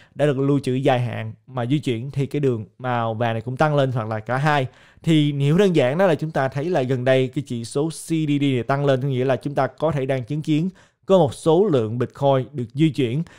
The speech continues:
Và kế tiếp chúng ta nhìn vào chỉ số cá voi đó, thì gần đây chúng ta thấy được là cái số lượng Bitcoin đó là cũng có cái sự tương đồng với cái sự hiện diện của một số động thái cá voi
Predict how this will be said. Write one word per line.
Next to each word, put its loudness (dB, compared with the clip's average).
Và 0
kế 6
tiếp 4
chúng -4
ta 2
nhìn 0
vào 2
chỉ -6
số -2
cá 2
voi 4
đó, 4
thì -4
gần -4
đây 4
chúng -2
ta -2
thấy 4
được 4
là 0
cái -4
số 0
lượng 2
Bitcoin -2
đó 2
là -2
cũng -10
có -10
cái -10
sự -6
tương -2
đồng 0
với 2
cái 0
sự -6
hiện -4
diện -6
của -6
một -8
số 0
động -2
thái 0
cá 4
voi 4